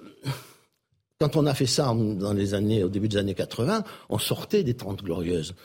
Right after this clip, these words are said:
On sortait d'un partage de la valeur ajoutée qui s'était déformé au, au profit des salaires d'une façon inimaginable aujourd'hui.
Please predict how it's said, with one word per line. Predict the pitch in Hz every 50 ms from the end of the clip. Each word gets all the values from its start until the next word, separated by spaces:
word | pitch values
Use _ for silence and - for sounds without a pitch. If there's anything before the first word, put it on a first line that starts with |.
| - - -
On | -
sortait | - - 151 - - - 175 156
d'un | 131 113
partage | 104 - 113 - - 135 135 127 110 107
de | 110
la | 110
valeur | 104 104 110 110 98 107
ajoutée | 104 - 127 123 151 139
qui | - 117
s'était | - 117 104 - 98
déformé | 95 113 107 - - 107 - 117 123 123 120
au, | 98 - -
au | 110
profit | - - 113 107 - 113
des | 104 110
salaires | - - 147 160 190 165 131
d'une | 127 120 110
façon | - - 123 - - 175
inimaginable | 165 175 196 202 180 156 151 175 170 175 156 131 110 104
aujourd'hui. | 92 101 87 92 90 92 85